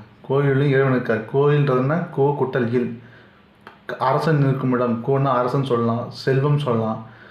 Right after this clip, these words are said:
அப்ப க-, செல்வமும் அரசனும் இணைஞ்ச இடம் எதுன்னு பார்த்தீங்கன்னா கோயில். அப்ப அது ஒரு பவர் ஸ்டேஷன், அவ்வளவுதான். ஆனா அதுக்காக ஒரு மனுஷனை ஒரு கீழ்த்தரமா மதிச்சு,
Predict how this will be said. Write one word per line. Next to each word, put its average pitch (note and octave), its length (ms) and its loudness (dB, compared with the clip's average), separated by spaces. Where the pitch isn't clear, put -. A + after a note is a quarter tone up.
அப்ப - 180 0
க-, - 280 2
செல்வமும் E3+ 540 4
அரசனும் D#3+ 420 2
இணைஞ்ச D3+ 180 2
இடம் C#3 220 2
எதுன்னு B2+ 200 0
பார்த்தீங்கன்னா C#3 360 -2
கோயில். B2 380 0
அப்ப A#2+ 280 -2
அது D3+ 80 2
ஒரு D3 100 2
பவர் D#3+ 280 2
ஸ்டேஷன், D#3+ 460 0
அவ்வளவுதான். B2+ 400 0
ஆனா C3+ 220 2
அதுக்காக D#3 360 2
ஒரு C#3+ 140 2
மனுஷனை D3 460 0
ஒரு A#2+ 120 -6
கீழ்த்தரமா C#3+ 520 0
மதிச்சு, B2 400 -2